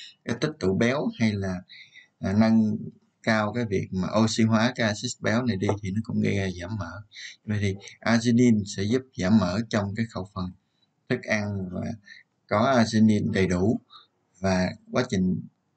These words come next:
nuôi cá hay là, à, quá trình chăn nuôi chúng ta nó sẽ đạt được mục tiêu là chúng ta sản xuất ra thịt. Chứ mục tiêu của chúng ta là sản xuất ra đạm chứ không phải là sản xuất ra mỡ. Thì bổ sung arginine giúp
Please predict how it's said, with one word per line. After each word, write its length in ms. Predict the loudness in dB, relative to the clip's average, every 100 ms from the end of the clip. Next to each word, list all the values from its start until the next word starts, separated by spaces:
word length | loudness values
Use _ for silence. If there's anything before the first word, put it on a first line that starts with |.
| _
nuôi 160 | 0 2
cá 220 | 0 0
hay 340 | 0 0 0 0
là, 320 | -2 -4 -8 -12 _ -20 -20 _ _
à, 280 | -12 -8 -8 -8 -12 _ _ _ _ _
quá 180 | -2 0
trình 440 | 0 2 2 -2 -2
chăn 180 | 0 2
nuôi 180 | 2 4
chúng 200 | 4 4
ta 280 | 2 0 -6 _ _ _ 0
nó 160 | 0
sẽ 360 | 0 -2 -2 -4 -8 _ _ _ _ _ 0
đạt 240 | 0 2
được 140 | 0
mục 160 | 0 -2 0
tiêu 200 | 0 2
là 180 | -2 -4 _ _ _ _ _
chúng 180 | -6 0
ta 180 | 0 -2
sản 240 | -2 -2
xuất 200 | -2 -4
ra 180 | -4 -6 -4
thịt. 80 | -4 -6 _
Chứ 140 | -8 -8 -8 _
mục 160 | -2 2
tiêu 160 | 2 2
của 80 | 0
chúng 180 | -4 -2
ta 140 | -2
là 120 | -2
sản 160 | -4 -4
xuất 180 | -4 -4
ra 140 | -4 -4
đạm 260 | -2 -2 -2 -2
chứ 80 | -2
không 120 | -2 -2
phải 100 | -4 -6
là 80 | -6
sản 180 | -8 -8
xuất 120 | -6
ra 100 | -6 -6
mỡ. 120 | -6 -6 -8 -12 -20 -14 -4
Thì 60 |
bổ 160 | 2 2
sung 200 | 4 4
arginine 460 | 4 4 4 6 6
giúp 120 | 4